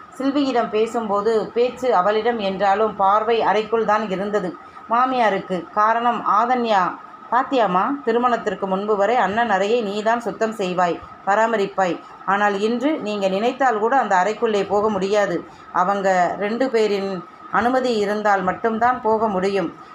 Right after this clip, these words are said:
நம்ம வீட்டுக்குள்ளேயே அண்ணனை அவள் கண் பார்வையில் சிறை வச்சிருக்கிறா. அண்ணனுக்கு அதெல்லாம் இப்ப புரியாது.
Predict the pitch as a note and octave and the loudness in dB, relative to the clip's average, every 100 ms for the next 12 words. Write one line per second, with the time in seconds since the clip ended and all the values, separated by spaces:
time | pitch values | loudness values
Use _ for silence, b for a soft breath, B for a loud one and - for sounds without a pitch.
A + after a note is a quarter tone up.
0 | B G3+ A#3 D#4 B3+ C4 C4 A3 G#3 G3 | B 0 2 2 0 -2 -2 0 0 0
1 | C#4+ G3+ G#3+ A#3+ A3+ B3+ G3 G3+ F#3 G#3 | 2 2 0 0 2 2 2 0 0 -2
2 | A3+ C4+ A3+ A3+ A3+ A#3 B3+ - A3+ B3+ | -2 0 2 2 2 0 -2 0 0 0
3 | A3 - F#3+ F3+ F3 D3 - B B B | -2 -2 -4 0 0 0 -2 B B B
4 | F3 A3+ B3 B3 C4 G3 G#3 A#3 A#3+ F3 | 0 2 0 2 2 4 4 2 0 -4
5 | - A3 G#3+ A#3+ B3+ A#3 G3 | -2 0 0 2 2 2 -2